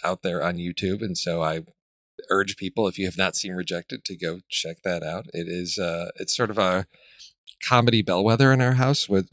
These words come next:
when Hannah was in high school, she would make her friends watch Rejected and his other short, uh, Wisdom Tooth, to get a sense of if their sense of humor was compatible with hers. And I warned her, I said, "Please,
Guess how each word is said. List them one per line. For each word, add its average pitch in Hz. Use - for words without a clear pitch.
when 98
Hannah 98
was 104
in 90
high 92
school, 110
she -
would 87
make 92
her 107
friends 95
watch 90
Rejected 92
and 95
his 87
other 90
short, 101
uh, 80
Wisdom 104
Tooth, 156
to 123
get 110
a 104
sense 110
of 92
if -
their 90
sense 95
of 90
humor 95
was 92
compatible 90
with 110
hers. 127
And 85
I 85
warned 87
her, 113
I 104
said, 101
"Please, 156